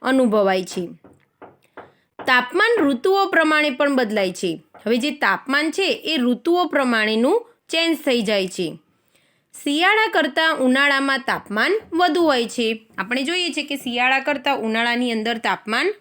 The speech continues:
વધુ હોય છે. સૂર્યઘાત એ તાપમાનના વિતરણને અસર કરતું મહત્વનું પરિબળ છે. આ જે સૂર્યઘાત છે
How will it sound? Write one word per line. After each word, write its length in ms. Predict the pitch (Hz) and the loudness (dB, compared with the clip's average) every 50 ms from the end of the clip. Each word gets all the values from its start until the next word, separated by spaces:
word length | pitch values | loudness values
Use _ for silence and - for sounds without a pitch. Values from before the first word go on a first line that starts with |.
| _ | _
વધુ 300 | 240 262 294 254 240 294 | -2 0 0 0 2 0
હોય 260 | 269 226 214 185 175 170 | 0 2 0 0 -2 -2
છે. 280 | 165 - - 160 151 160 165 _ _ _ _ _ _ _ _ _ _ _ _ _ _ _ _ _ _ _ _ - - | -6 -8 -8 -8 -8 -10 -16 _ _ _ _ _ _ _ _ _ _ _ _ _ _ _ _ _ _ _ _ -10 -4
સૂર્યઘાત 720 | - 311 330 339 381 427 427 349 302 381 403 415 403 - - | -2 0 0 0 0 0 -2 0 2 2 2 0 -2 -4 -6
એ 160 | 294 330 - | -4 -2 -2
તાપમાનના 920 | 294 - - 277 254 233 - 254 269 285 294 294 294 302 294 262 220 226 294 - _ _ _ _ _ | -2 -2 0 0 0 0 0 0 2 2 2 2 2 2 2 2 0 0 -2 -6 _ _ _ _ _
વિતરણને 600 | 202 226 247 254 - 262 277 277 277 277 269 254 - - | -4 -4 -4 -4 -2 -2 -2 0 0 0 0 -2 -4 -2
અસર 380 | - 226 214 - - 359 381 381 | -4 -4 -4 -2 -2 -2 -2 0
કરતું 460 | 381 - 262 240 226 - - 262 254 247 | 0 -2 -2 -2 -2 -4 -2 0 2 2
મહત્વનું 800 | 220 202 196 190 160 208 277 285 294 - 269 247 247 254 262 247 | 2 2 0 -2 -2 -2 -2 -2 -2 -2 0 2 2 2 0 0
પરિબળ 580 | - 208 180 156 147 160 170 175 190 233 320 | -2 -2 -4 -2 -4 -6 -2 0 0 0 0
છે. 540 | - - _ _ - - 233 196 147 143 - _ _ _ _ _ _ _ _ _ _ _ _ | -2 -6 _ _ -8 -4 -4 -4 -4 -6 -12 _ _ _ _ _ _ _ _ _ _ _ _
આ 60 | 180 | -8
જે 120 | 190 202 220 | -6 -6 -6
સૂર્યઘાત 640 | 214 - 214 202 185 220 240 254 240 240 254 269 | -6 -6 -6 -4 -2 -2 -2 -2 0 -2 -2 -2
છે 420 | 254 262 - 392 359 285 277 277 | -2 -4 -4 -2 -2 -2 -4 -6